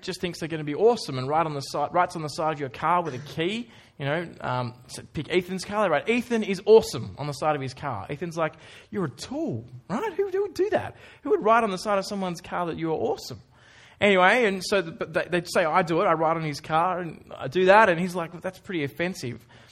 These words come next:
But then one of you guys goes, "Oh, it's all right, Rowan, I forgive you." You can't forgive me. I've, I've rebelled against, I've sinned against Ethan. I haven't sinned against you. It's offensive for, to, for, to think that someone else can forgive me. See, only God can forgive sin. And Jesus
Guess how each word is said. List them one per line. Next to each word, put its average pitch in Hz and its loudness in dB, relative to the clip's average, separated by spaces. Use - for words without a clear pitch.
But 214 -2
then 226 6
one 254 4
of 220 2
you 277 0
guys 175 2
goes, 185 2
"Oh, 180 10
it's 180 2
all 160 0
right, 131 2
Rowan, 127 0
I 139 -2
forgive 120 -6
you." 127 -8
You 453 -8
can't 269 0
forgive 180 0
me. 277 0
I've, 320 4
I've 277 4
rebelled 247 4
against, 220 0
I've - -4
sinned 233 -2
against 226 -4
Ethan. 466 -2
I 220 0
haven't 277 -4
sinned 226 -6
against 175 -4
you. 151 -2
It's 381 -4
offensive 359 -2
for, 190 -8
to, 190 0
for, 185 -6
to - -2
think 226 -2
that - -8
someone 190 0
else 180 2
can 165 -4
forgive 147 -4
me. 104 -2
See, - -10
only 285 2
God 226 0
can 202 -4
forgive 175 -6
sin. 208 -6
And 156 -2
Jesus 208 -2